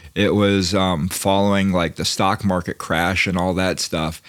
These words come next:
And what they blamed at the time was, was the Jewish banker, right? Like, there was a very prejudiced thing in a lot of ways. But, um,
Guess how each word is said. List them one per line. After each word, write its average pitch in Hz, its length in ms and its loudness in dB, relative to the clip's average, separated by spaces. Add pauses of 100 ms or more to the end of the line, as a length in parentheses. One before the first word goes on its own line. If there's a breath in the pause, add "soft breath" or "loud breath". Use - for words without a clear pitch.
(180 loud breath)
And 113 280 4
what 123 180 4
they 127 140 6
blamed 113 560 2
at 98 120 -2
the 90 80 -2
time 107 540 2
was, 90 300 2
was 90 320 0
the 90 140 2
Jewish 90 500 2
banker, 95 500 0
right? 95 300 0
Like, 90 180 -2
there 95 100 0
was 90 140 0
a 87 40 -6
very 87 240 2
prejudiced 92 720 0
thing 87 340 0
in 76 100 -2
a 80 60 -2
lot 76 200 0
of 78 60 0
ways. - 440 -2 (520 loud breath)
But, 95 340 2
um, 95 400 2